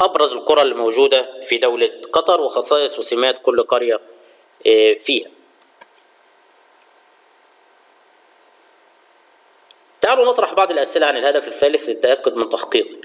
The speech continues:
السؤال الأول يقول: "منطقة للرعي تقع جنوب قطر فيها قرية يعني اسمها طرف الجبل هي القرعة". السؤال الثاني: "بماذا تتميز قرية روضة راشد؟"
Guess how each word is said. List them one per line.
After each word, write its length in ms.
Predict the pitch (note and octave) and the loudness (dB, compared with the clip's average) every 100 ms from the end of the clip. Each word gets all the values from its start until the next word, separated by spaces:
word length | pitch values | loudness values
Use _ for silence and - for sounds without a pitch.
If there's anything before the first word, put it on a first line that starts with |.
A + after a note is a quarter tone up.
| - | -8
السؤال 220 | - G#3 | 0 0
الأول 260 | G#3+ G#3 E3+ | 2 2 2
يقول: 500 | C3+ F3 F3 - - - - - - _ E3+ | 0 2 0 0 -10 -18 -20 -20 -20 _ -4
"منطقة 320 | F3+ G3+ B3 | -2 0 2
للرعي 380 | F#3+ F#3+ G#3 F3+ | 4 4 2 0
تقع 280 | G3+ F#3 | 0 0
جنوب 340 | C3+ C3 D3+ D#3 | 0 0 0 0
قطر 200 | F3 E3 | 0 0
فيها 260 | - D#3+ D3+ | 0 0 0
قرية 600 | - D#3+ D#3 C#3 C3 D3+ | 0 0 0 -2 0 2
يعني 240 | F3+ C3 A2 | 2 0 -2
اسمها 480 | - D3 F#3 G3+ F#3 | -2 -2 -2 0 0
طرف 360 | - E3+ - | 0 -2 -2
الجبل 420 | B2 C3+ C3+ G#2+ C3 | -4 -2 -2 -2 0
هي 260 | D#3+ G3+ G3 - - - - _ - | 0 0 -4 -16 -20 -20 -20 _ -4
القرعة". 480 | E3 - A#2+ G2 - - _ _ _ _ _ _ - | -2 -2 -2 -2 -8 -20 _ _ _ _ _ _ -4
السؤال 240 | - E3+ | 0 0
الثاني: 280 | F3+ D#3 C#3+ | 0 -2 -2
"بماذا 340 | - F#3+ A#3+ | -2 0 0
تتميز 440 | G#3 F3+ E3 F3+ E3+ | -2 -2 -2 -2 0
قرية 260 | E3+ E3+ D#3 | -2 -2 0
روضة 300 | D3+ D3 C3 | 0 0 0
راشد؟" 260 | A#2+ A2 | 0 0